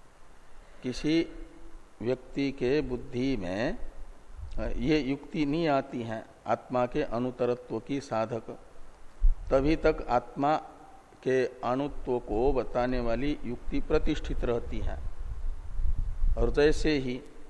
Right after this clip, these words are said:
आत्मा अनुतर है, इस को स्थापित करने वाली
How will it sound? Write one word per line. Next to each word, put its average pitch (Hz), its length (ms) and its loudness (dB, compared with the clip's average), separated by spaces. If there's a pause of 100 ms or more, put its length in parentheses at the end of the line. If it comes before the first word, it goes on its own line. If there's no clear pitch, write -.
(1600)
आत्मा 139 500 2
अनुतर 127 680 2
है, 156 440 2 (1700)
इस 147 220 4 (1500)
को 127 300 4
स्थापित 143 540 -2
करने 131 360 0
वाली 123 460 0